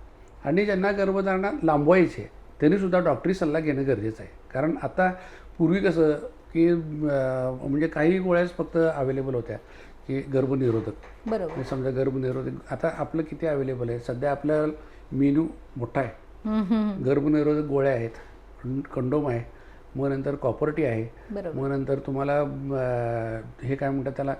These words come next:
Speaker 1: म्हणजे स्पर्मिसाइड टॅबलेट्स आहेत.
Speaker 2: हम्म, हम्म, हम्म, हम्म.
Speaker 1: तर usually ज्या स्त्रीने गर्भधारणा आत्तापर्यंत झालेली नाही आहे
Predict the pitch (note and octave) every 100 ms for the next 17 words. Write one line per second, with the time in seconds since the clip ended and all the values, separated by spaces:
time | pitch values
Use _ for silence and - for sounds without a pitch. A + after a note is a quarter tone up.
0 | - - - C3 C3+ C3 - C3 D#3+ D#3+
1 | D3+ D3+ A#2+ B2 C3+ G#2+ - - - A#3
2 | A#3 A3+ A3 G#3 G3+ G3 G#3 G3+ - E3+
3 | F3+ - - C#3 D3+ D3+ D3 F#3+ G3+ G#3
4 | A3+ - B2 C#3 D#3+ E3 - C#3 C#3 C#3
5 | D#3 - - A#2+ B2 C3 C#3+ C#3 C3+ C3+
6 | - C3+ - C3+ C3+ C#3 C#3 - - -
7 | A#2 A2 B2+ D3+ C3+ A2 G#2+ -